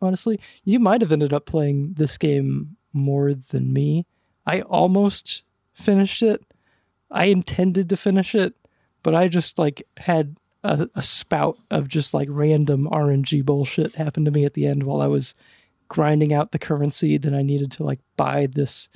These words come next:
computer so I could give it to an alien and he would smooch me.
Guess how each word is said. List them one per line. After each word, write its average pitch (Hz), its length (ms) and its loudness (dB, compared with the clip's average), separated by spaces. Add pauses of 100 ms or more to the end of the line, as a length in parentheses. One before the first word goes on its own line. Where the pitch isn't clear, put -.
(400)
computer 160 640 0
so 143 200 -4
I 139 40 0
could 135 180 -8
give 151 180 0
it - 100 -6
to - 200 -2
an 131 60 2
alien 156 520 2
and 139 120 0
he 131 100 0
would 127 140 -4
smooch - 440 -2
me. 165 200 2